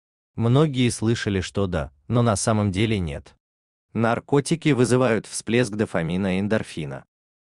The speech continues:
Впоследствии вырабатываться они могут только после их принятия.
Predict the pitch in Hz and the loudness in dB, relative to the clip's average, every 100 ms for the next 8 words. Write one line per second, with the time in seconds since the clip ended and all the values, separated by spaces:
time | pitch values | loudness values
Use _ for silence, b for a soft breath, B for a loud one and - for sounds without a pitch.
0 | _ 78 73 - 95 - 110 156 - 120 | _ -14 -4 -2 -2 0 2 2 0 -4
1 | 98 69 _ _ _ 117 - _ _ _ | -4 -4 _ _ _ -14 -14 _ _ _
2 | - 185 214 165 110 135 143 - 131 113 | -2 0 0 2 0 2 0 0 0 2
3 | 110 101 117 110 - 127 143 - 127 101 | 2 2 2 0 0 0 2 0 -2 -2
4 | 92 98 87 95 - 98 98 69 - 65 | -4 -4 -6 -8 -8 -6 -6 -6 -10 -14